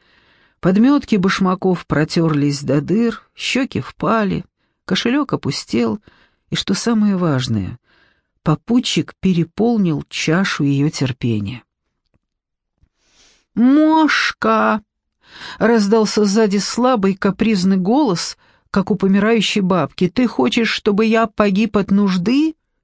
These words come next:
Где твоё обаяние? Цветочницы зазывают покупателей воркованием и песнями. Они не клекочут, как ястреб в атаке».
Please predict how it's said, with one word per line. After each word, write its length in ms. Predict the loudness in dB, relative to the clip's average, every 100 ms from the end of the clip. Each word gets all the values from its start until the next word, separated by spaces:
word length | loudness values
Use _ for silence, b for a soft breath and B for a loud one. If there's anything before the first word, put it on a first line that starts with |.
| _ -2
Где 240 | 0 0
твоё 300 | 2 2 2
обаяние? 760 | 0 0 0 0 -2 -4 -6 -10 _ _ B B B
Цветочницы 1000 | -4 0 0 0 -2 -2 -2 -2 0 0
зазывают 560 | 0 2 2 2 0 -2
покупателей 720 | -2 -2 0 0 0 0 2
воркованием 840 | 2 0 0 2 2 2 2 2 0
и 60 |
песнями. 720 | 0 0 -2 -4 -6 -6 -8 -16 B B
Они 320 | B 2 4 4
не 180 | 4 2
клекочут, 880 | 2 2 2 0 0 2 0 -2
как 320 | 0 -2 -2 -2
ястреб 760 | 0 2 0 -6 -6 -4 -4
в 120 | -2
атаке». 600 | -2 0 0 -2 -6 -12